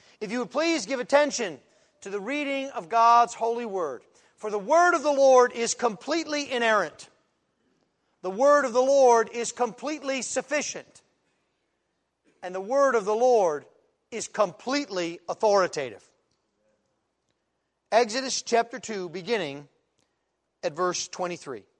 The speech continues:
During those many days, the king of Egypt died, and the people of Israel groaned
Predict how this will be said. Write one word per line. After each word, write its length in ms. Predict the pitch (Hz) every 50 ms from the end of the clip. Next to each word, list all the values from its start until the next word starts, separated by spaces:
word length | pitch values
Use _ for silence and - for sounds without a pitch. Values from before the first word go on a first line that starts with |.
| _ _ _ _ _ _ _ _ _ _ _ _ _ _ _ _ _ _ _ _ _ _ _ _ _ _ _ _ _ _ - - _
During 300 | - 262 311 349 381 349
those 260 | 311 302 294 294 220 202
many 280 | 240 269 294 330 339
days, 380 | 254 240 220 220 226 233 208 160
the 80 | 202
king 380 | - - 285 311 339 339 320 294
of 80 | 226 247
Egypt 400 | 277 269 196 196 254 196 175 175
died, 360 | 202 180 156 131 117 117 - _ _ _ _ _ _ _ _ _ _ _ _ _ _ _ _ _ _ _ -
and 100 | 190 190
the 60 | 180
people 320 | - 285 320 320 - 294
of 80 | 269 233
Israel 420 | 294 311 214 226 285 285 277 269
groaned 680 | 214 175 233 277 277 277 269 254 240 208 180 160 131